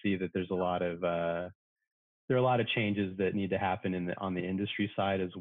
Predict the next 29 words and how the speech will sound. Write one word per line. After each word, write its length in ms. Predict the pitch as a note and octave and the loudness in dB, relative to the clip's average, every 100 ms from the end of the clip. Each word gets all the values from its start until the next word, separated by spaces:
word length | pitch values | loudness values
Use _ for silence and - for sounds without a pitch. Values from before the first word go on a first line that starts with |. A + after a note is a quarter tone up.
| F2+ | -6
well. 360 | F#2 F#2 G2 - _ _ _ _ A2+ | -2 0 -2 -6 _ _ _ _ -4
Um, 440 | F#2+ F2 F2 F2 - | -2 -2 -4 -8 -4
so 360 | A#2 G2 F#2+ - G#2 G#2 | 0 2 2 -2 -6 -2
I, 100 | G#2 | 0
I 320 | A2+ A#2 B2 | 2 2 4
always 200 | E3+ C#3 | 2 2
hesitate 440 | A#2 A2 A2 F#2+ | 0 0 -2 -2
to 60 | - | -2
tell 200 | G#2+ F#2+ | -2 -2
an 80 | F#2 | -2
artist, 260 | F#2 F2+ - | -2 -4 -8
like, 100 | F#2+ - | -10 -6
"Well, 100 | C#3 | -2
you're, 100 | A#2+ | -2
you're 580 | A#2+ _ _ - F#3 F3 | -4 _ _ -12 -2 0
doing 100 | D3 | 0
this 120 | C3+ C#3 | 0 0
wrong," 440 | B2+ A#2 G2+ F#2+ | 2 2 0 -2
but 100 | A2 | 0
I 80 | A2+ | 0
do 480 | G#2+ C#3+ E3 F3+ E3+ _ _ _ _ _ _ _ _ _ - | 0 2 4 4 2 _ _ _ _ _ _ _ _ _ -2
urge 320 | C3+ D3 C3 A2+ | 2 2 0 2
them 340 | A#2 G#2+ G2+ - | 2 4 2 0
to, 240 | A2+ G#2 G#2+ | 2 4 4
again, 480 | G#2+ A2+ G2 F2+ - _ _ _ B2 | 2 2 0 -2 -8 _ _ _ -4
you 80 | |
know, 140 | G#2 F#2 | -2 0
I 120 | F#2+ | -2
think, 300 | - F#2+ | -4 -4